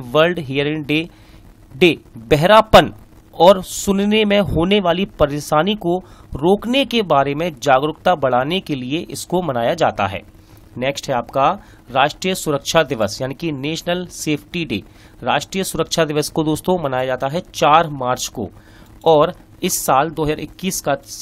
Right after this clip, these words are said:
का थीम रहा है सड़क सुरक्षा। क्या रहा है? सड़क सुरक्षा यानी कि रोड सेफ्टी। भारत के राष्ट्रीय सुरक्षा परिषद द्वारा हर साल चार मार्च को राष्ट्रीय सुरक्षा दिवस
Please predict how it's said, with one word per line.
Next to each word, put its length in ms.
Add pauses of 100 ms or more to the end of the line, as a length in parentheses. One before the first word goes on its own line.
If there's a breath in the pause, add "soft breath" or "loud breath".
का 100
थीम 380
रहा 220
है 240 (260 soft breath)
सड़क 340
सुरक्षा। 440 (180)
क्या 100
रहा 300
है? 200 (240 loud breath)
सड़क 380
सुरक्षा 520
यानी 180
कि 160
रोड 420 (140)
सेफ्टी। 680 (380 loud breath)
भारत 380
के 180
राष्ट्रीय 480
सुरक्षा 460 (180)
परिषद 460 (960 soft breath)
द्वारा 380
हर 220
साल 300 (160)
चार 340
मार्च 300
को 180
राष्ट्रीय 420
सुरक्षा 440
दिवस 420